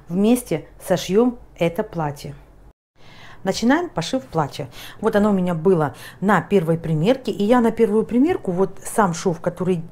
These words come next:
шёл посередине спинки, и плечевые срезы, я их уже даже стачала. Боковые пока, как вы видите, нет, потому что, э, хотела увидеть посадку.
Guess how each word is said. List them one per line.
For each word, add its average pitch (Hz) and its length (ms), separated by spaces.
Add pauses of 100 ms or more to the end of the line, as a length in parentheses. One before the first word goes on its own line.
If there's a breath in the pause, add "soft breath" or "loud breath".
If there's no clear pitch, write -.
(140)
шёл 196 240
посередине 190 600
спинки, - 420
и 214 180
плечевые 190 520
срезы, 220 420 (280 loud breath)
я 285 140
их - 140
уже 220 160
даже 190 300
стачала. 147 520 (360 loud breath)
Боковые 220 500 (140)
пока, 220 340 (100)
как 170 180
вы 170 80
видите, 190 340
нет, 180 280
потому 160 260
что, 156 240 (380 loud breath)
э, 156 320 (140)
хотела 196 420
увидеть 175 320
посадку. - 580